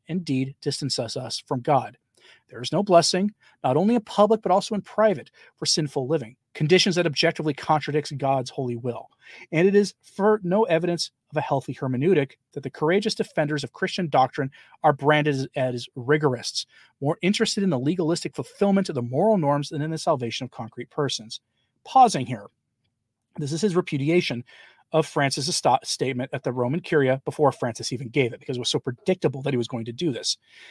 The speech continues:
Francis and others have, in, in the document, says that those who object to this are more interested in the legal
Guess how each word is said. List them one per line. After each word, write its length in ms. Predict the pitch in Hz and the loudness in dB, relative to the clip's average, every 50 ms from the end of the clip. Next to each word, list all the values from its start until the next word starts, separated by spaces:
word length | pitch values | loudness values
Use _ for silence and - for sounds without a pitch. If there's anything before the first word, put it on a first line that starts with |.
| - - _ _ _ | -20 -20 _ _ _
Francis 500 | - 175 180 185 170 - - 185 - - | 6 6 6 6 6 4 4 4 4 4
and 100 | 202 190 | 6 8
others 240 | 180 160 165 156 - | 8 8 8 6 4
have, 160 | 165 147 147 - - | 2 0 0 -2 -4
in, 160 | 185 160 156 - | -4 -2 -2 0
in 160 | - 180 240 277 | 2 2 2 2
the 100 | 277 226 | 2 2
document, 560 | 160 190 175 190 185 - - 165 120 120 - - | 4 6 6 6 6 4 0 -4 -6 -8 -10 -14
says 300 | - - 185 170 156 - | -4 0 0 0 2 0
that 100 | 139 - | 0 0
those 180 | 156 170 185 | 2 2 2
who 80 | - 185 | 2 0
object 340 | 151 131 - 135 131 135 - | -2 -2 -2 -2 -2 -2 -4
to 80 | - | -8
this 200 | 127 123 110 - - - - - _ | -8 -8 -8 -10 -12 -20 -20 -20 _
are 100 | - - | -6 -4
more 200 | 123 123 135 151 | -4 -2 -2 -2
interested 440 | 180 185 - 185 - - 180 160 175 - | -2 -4 -4 -4 -2 0 0 -2 -2 -4
in 180 | _ - 127 127 143 - - | _ -8 -6 -6 -8 -10 -14
the 180 | 143 117 123 | -12 -10 -8
legal 840 | 117 113 117 117 120 131 135 135 165 180 180 170 185 170 175 165 151 | -8 -8 -8 -8 -8 -6 -4 -2 -2 -2 0 2 2 4 4 2 0